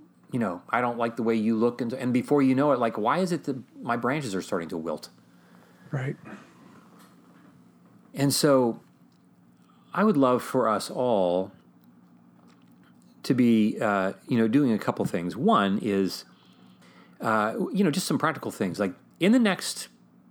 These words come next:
Speaker 1: month, you can do this for the next four weeks. Each week, I want you to think, and, and, and this, uh, th-, this is not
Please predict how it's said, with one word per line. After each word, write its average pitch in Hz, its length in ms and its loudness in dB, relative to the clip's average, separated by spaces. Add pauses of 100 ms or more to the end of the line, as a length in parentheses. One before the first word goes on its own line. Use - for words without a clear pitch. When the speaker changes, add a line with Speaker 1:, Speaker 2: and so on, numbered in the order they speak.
(320)
Speaker 1:
month, - 480 -2 (500)
you 143 120 -10
can 143 60 -8
do 202 100 4
this 156 200 2
for - 180 -2
the 107 100 0
next 151 200 -4
four 117 220 0
weeks. 92 380 -2 (500)
Each 214 220 2
week, 131 340 0 (600)
I 202 100 2
want 262 240 0
you 190 60 0
to 147 60 0
think, - 420 -4 (240)
and, 135 180 0
and, 147 240 0
and 160 300 0
this, 226 260 -2
uh, 156 680 0
th-, 151 280 -6
this 175 240 0
is 151 80 0
not 214 320 -2